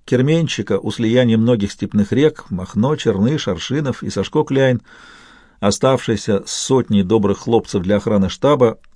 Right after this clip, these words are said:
выглядывали своих. Должны были бы уже вернуться. Махно опирался на палку, как пастух на посох, в ожидании заблудившегося стада. Прискакал Юрко, на щеках его грязные потёки от слёз.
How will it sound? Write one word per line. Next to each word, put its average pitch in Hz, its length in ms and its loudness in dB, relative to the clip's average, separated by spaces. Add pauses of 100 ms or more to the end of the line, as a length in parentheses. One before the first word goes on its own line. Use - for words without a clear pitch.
(140)
выглядывали 104 560 2
своих. 92 460 -4 (600)
Должны 135 640 4
были 107 240 2
бы 104 100 -2
уже 107 200 2
вернуться. 120 600 -2 (1160)
Махно 147 540 4 (120)
опирался 123 520 2
на 120 120 4
палку, 139 400 2
как 101 200 -6
пастух 110 380 -2
на 98 140 2
посох, 143 400 -4
в 98 100 -4
ожидании 107 480 2
заблудившегося 101 800 -4
стада. 92 400 -4 (1300)
Прискакал 123 500 2
Юрко, 131 460 2 (480)
на 98 100 -2
щеках 123 440 -2
его 101 200 0
грязные 107 440 2
потёки 110 400 -2
от 104 100 0
слёз. 110 340 -2